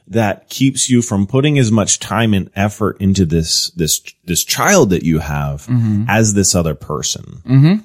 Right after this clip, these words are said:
Speaker 1: But for s-, we are just, we don't give ourselves any slack at all.
Speaker 2: No.
Speaker 1: Or grace.
Speaker 2: Nope.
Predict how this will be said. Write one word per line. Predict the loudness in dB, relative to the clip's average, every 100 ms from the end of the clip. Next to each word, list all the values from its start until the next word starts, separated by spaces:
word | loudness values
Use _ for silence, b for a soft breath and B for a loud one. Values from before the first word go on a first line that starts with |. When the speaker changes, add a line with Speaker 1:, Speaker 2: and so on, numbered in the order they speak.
| _ _ _ _ _ _ _ _ -4
Speaker 1:
But | 0 0 0
for | 0 0
s-, | 0 -2
we | 2 4
are | 4 2
just, | -2 -4 -6
we | -6
don't | -6 -6
give | -2 -2
ourselves | 0 -2 -2 -4 -8 _ -2
any | 0 0 0
slack | -2 -4 -6 -8 -10 -14
at | -16 -14 -6
all. | -2 0 0 0
Speaker 2:
No. | 2 2 2 2
Speaker 1:
Or | 0
grace. | 0 -2 2 2 0 0 -2 0
Speaker 2:
Nope. | 2 0